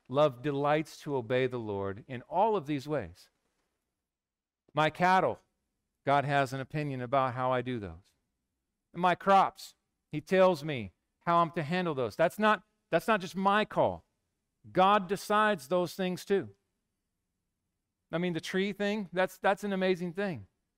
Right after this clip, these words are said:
Think if you plant an apple tree, you wait three years. On the fourth year, all the apples, they're the Lord's. On the fifth year, eat up.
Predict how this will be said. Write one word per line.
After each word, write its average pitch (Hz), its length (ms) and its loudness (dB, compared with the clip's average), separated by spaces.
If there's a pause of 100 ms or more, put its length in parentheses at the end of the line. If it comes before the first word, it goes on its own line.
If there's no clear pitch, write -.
(580)
Think 175 160 -4
if 160 100 -12
you 165 80 -10
plant 175 300 -4
an 170 100 -2
apple 175 300 0
tree, 180 440 0 (480)
you 147 100 -4
wait 170 240 0
three 180 180 0
years. 175 300 2
On 170 80 -6
the 156 80 -4
fourth 190 360 0
year, 190 180 2
all 185 280 6
the 196 120 2
apples, 185 400 0
they're 151 160 0
the 143 80 -6
Lord's. 147 400 0
On 139 100 -4
the 143 60 -6
fifth 220 340 2
year, 226 380 0 (480)
eat 147 160 0
up. 127 360 2